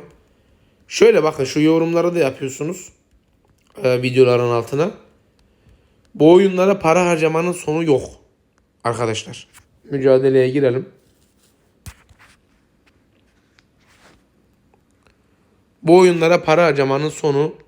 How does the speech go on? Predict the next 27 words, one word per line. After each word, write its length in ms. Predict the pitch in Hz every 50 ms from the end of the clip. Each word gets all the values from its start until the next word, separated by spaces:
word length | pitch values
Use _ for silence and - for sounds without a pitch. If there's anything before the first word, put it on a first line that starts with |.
| _
yok. 240 | 127 123 123 117 113 - - - _ _ _ _ -
Gerçekten. 480 | 131 127 123 127 - 131 127 - _ _ _ _ _ _ _ _ _ _ - _ _ _ _
Bir 100 | - 190
yere 260 | 185 175 180 190 175
durmanız 400 | 165 156 139 135 139 156 147 143
lazım. 240 | 131 - - - - _ -
Eğer 240 | - 196 196 190 180
bir 60 | 208
yere 220 | 214 196 170 160 156
durmazsanız 640 | 165 170 190 214 - - - 160 165 185 - - - - - - - - - _ _ _
sizi 200 | - 180 185 170
yutuyor. 440 | 147 147 156 151 - 180 170 127 107 101 - - _ _ - - _ _ _ _
Sonra 320 | - - 208 208 180 160
da 100 | 170 175
"Ben 160 | 175 175 175 160
geri 200 | 156 156 160 175
ödemeden 460 | 170 160 165 151 147 147 165 170 160
paramı 340 | - 156 156 170 175 165 156
nasıl 260 | 160 170 - - 147
alırım?" 300 | 135 139 147 156 151 143
diye 280 | 139 139 147 185 202 - _ _ _ _ _ -
takılıp 400 | 190 190 147 160 170 165 - -
kalıyorsunuz. 420 | 147 135 135 139 135 - - - - - - - - -
Bakın, 280 | 165 185 180 160 147
samimi 380 | 131 - 151 143 156 170 190 190
söylüyorum 380 | - - 143 131 127 123 123 127
size. 300 | - - 131 127 127